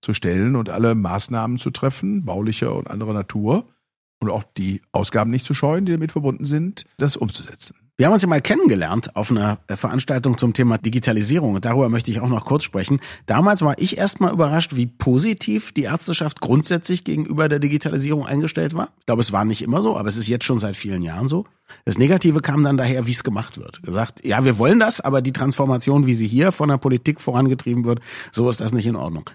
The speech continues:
Speaker 2: Da hat sich nicht so wahnsinnig viel geändert, <laughs> oder?
Speaker 1: Nein, da hat sich nicht so viel geändert, weil man sagen muss, die Versuche eines E-Rezepts sind sehr holprig gewesen. Die E A U, also die Arbeitsunfähigkeitsbescheinigung, ich glaube, die funktioniert inzwischen weitestgehend.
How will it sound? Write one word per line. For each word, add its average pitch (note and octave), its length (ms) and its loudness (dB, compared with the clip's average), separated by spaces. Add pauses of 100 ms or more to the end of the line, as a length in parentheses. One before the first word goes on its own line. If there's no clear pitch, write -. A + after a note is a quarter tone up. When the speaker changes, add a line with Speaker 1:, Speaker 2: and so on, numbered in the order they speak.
Speaker 2:
Da G2 120 0
hat E3+ 140 -2
sich F#3 140 0
nicht G3+ 100 4
so G3 140 2
wahnsinnig F3+ 400 2
viel E3 140 2
geändert, E3+ 380 2
<laughs> - 0 -
oder? - 280 2 (500)
Speaker 1:
Nein, C#3 200 4
da A2+ 60 0
hat B2+ 80 0
sich C#3+ 100 -2
nicht C#3+ 140 4
so C#3 60 0
viel C#3+ 120 4
geändert, C3+ 300 2
weil C#3+ 80 4
man B2+ 100 2
sagen B2 300 0
muss, B2 260 -2
die B2+ 240 2
Versuche A#2+ 720 2
eines A2 240 -2
E-Rezepts - 1400 -2
sind G#2 720 -2
sehr G2+ 760 0
holprig G#2+ 480 2
gewesen. F#2+ 760 -2
Die G2 220 -6
E B2 320 2
A A2 240 -2
U, A#2+ 240 2
also G#2+ 160 2
die G2 60 2
Arbeitsunfähigkeitsbescheinigung, A#2 880 0
ich G2 40 0
glaube, G#2 160 2
die A#2+ 120 0
funktioniert A#2 560 2
inzwischen A2 420 -4
weitestgehend. G#2+ 800 0